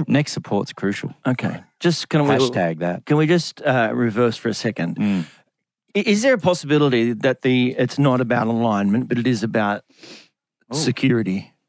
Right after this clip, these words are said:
Speaker 1: Oh. <laughs>
Speaker 2: That it is like a comfort
Speaker 1: Well,
Speaker 2: pillow?
Speaker 1: well, it is security, because if I know that I don't have it, I, I kinda then convince myself that it's gonna be an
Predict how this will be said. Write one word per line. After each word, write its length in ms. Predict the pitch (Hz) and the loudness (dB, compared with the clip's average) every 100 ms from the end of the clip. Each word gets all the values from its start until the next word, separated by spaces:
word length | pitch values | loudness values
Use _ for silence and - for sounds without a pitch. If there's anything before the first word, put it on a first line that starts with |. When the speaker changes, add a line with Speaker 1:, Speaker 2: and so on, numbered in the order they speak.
| _ _ _ _ _ | _ _ _ _ _
Speaker 1:
Oh. 180 | 135 143 - | -4 -4 -6
<laughs> 40 | - 113 - | -8 -8 -2
Speaker 2:
That 160 | 139 139 | 2 2
it 80 | 135 | 4
is 380 | 143 131 123 | 4 4 2
like 260 | 127 127 - | 0 0 -2
a 40 | |
comfort 300 | 120 120 117 | -4 0 2
Speaker 1:
Well, 160 | 208 220 | 2 2
Speaker 2:
pillow? 360 | 135 110 98 196 | 2 0 0 0
Speaker 1:
well, 220 | 214 214 | 0 2
it 120 | 214 | 2
is 260 | 208 214 156 | 2 2 0
security, 680 | - - - 143 156 165 156 | -4 -6 -4 0 2 4 2
because 240 | 139 139 | 2 0
if 140 | 143 | 2
I 100 | 147 | 2
know 240 | 147 160 180 | 2 2 4
that 140 | 156 | 4
I 100 | 123 | 2
don't 240 | 117 127 110 | 2 0 0
have 240 | 110 127 | 0 0
it, 220 | 107 143 - | 2 0 -2
I, 240 | 113 113 - | 0 0 0
I 220 | 117 113 95 | 0 0 -2
kinda 260 | - 147 127 | -2 0 2
then 220 | 110 113 | 2 0
convince 380 | 104 104 135 127 | 0 0 0 0
myself 460 | 123 107 123 113 - | -4 -2 0 0 0
that 220 | 110 110 | 0 0
it's 160 | 110 - | -4 -4
gonna 180 | 120 110 | -2 0
be 140 | 107 | 0
an 180 | 107 - | 0 -4